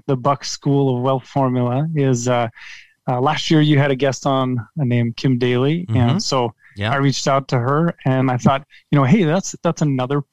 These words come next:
Speaker 1: passive stream of income that I can build up while I'm still working."
Speaker 2: Yep.
Speaker 1: And, and kind of it naturally came to a point where I felt a, a need to go do something different. And so I started the transition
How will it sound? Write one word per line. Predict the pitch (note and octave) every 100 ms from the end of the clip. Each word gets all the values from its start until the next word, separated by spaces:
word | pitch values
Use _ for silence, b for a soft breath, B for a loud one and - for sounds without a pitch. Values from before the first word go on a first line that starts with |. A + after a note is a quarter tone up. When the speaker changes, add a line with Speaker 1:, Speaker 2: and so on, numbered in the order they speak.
| _
Speaker 1:
passive | - C3+ - C#3+
stream | - - C#3
of | C3+ B2+
income | B2+ B2 - B2 B2
that | B2
I | A#2+
can | C3+ B2+
build | B2 C#3 C#3
up | C3 B2+ -
while | B2+ C3+
I'm | C#3+
still | C3+ - C#3+ C3
working." | C3 A#2 C3 B2+ G2+
Speaker 2:
Yep. | G#2 - B B F3
Speaker 1:
And, | D#3 D3+ C#3+ D3 - G3
and | D3+ C#3 C3+
kind | - E3+
of |
it | C#3
naturally | D3+ D3+ D3+ C3+
came | - C#3+ C3+
to | C3
a |
point | - C#3 C#3
where | C3
I | B2
felt | - C#3 C#3
a, | B2+ - _
a | C#3
need | C3 C3 B2+
to | C#3
go | B2+ C3
do | C3 C3
something | - C3 C3 A#2+
different. | B2+ - A3+
And | C#3
so | - C3
I | B2
started | A2+ C#3 C3+ B2+
the |
transition | A#2 C#3+ C3 C3+ -